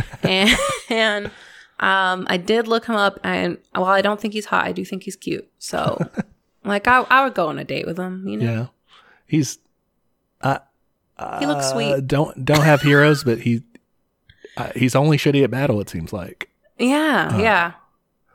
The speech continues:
Speaker 1: He does, he wasn't, like, racist, right? We all, always
Speaker 2: No.
Speaker 1: gotta ask that question.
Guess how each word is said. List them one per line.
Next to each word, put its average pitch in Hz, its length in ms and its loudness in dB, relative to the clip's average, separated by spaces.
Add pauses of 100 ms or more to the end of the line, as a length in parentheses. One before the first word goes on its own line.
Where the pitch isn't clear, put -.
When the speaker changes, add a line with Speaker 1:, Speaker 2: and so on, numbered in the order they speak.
Speaker 1:
He 254 100 -4
does, 269 140 -2
he 240 140 -2
wasn't, 254 200 0
like, 240 120 -2
racist, 226 440 -4
right? 190 180 2
We 196 100 -2
all, 196 180 4
always 185 280 2
Speaker 2:
No. 277 80 6
Speaker 1:
gotta 262 140 4
ask 196 260 2
that 170 160 0
question. 160 440 -4